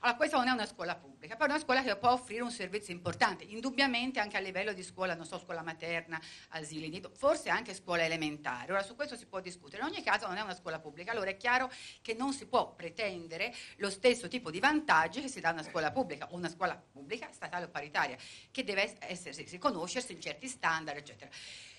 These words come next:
Sarebbe da pensare, da mettere in cantiere un pensiero, prima che, prima che tradurlo in una pratica,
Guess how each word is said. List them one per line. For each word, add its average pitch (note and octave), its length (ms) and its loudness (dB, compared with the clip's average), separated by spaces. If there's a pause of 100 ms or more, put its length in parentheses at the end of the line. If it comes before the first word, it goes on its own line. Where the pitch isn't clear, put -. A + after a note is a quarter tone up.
(140)
Sarebbe D4+ 380 8
da G3+ 120 4
pensare, A#3 800 4
da D#3+ 120 -2
mettere G3 420 -4
in E3 120 -6
cantiere G#3+ 640 -2
un G3 320 -2
pensiero, F3+ 1040 2
prima F3+ 320 -2
che, D3 260 -6 (120)
prima A3+ 200 -4
che F#3+ 100 -4
tradurlo F3+ 360 -4
in D#3+ 60 -4
una D#3 100 -6
pratica, D3+ 540 0